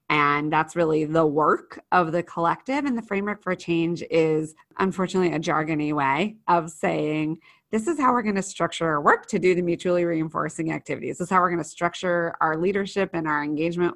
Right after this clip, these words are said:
um, across the community to move forward towards our goals."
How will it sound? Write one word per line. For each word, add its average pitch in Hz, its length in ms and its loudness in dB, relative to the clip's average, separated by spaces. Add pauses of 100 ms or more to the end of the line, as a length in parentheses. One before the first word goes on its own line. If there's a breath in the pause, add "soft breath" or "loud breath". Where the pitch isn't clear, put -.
(120)
um, 151 300 0
across - 320 -2
the - 80 -20
community 180 640 -4 (300 soft breath)
to 165 100 -8
move 156 180 0
forward 147 380 0
towards 139 280 -8
our - 140 -12
goals." - 460 -14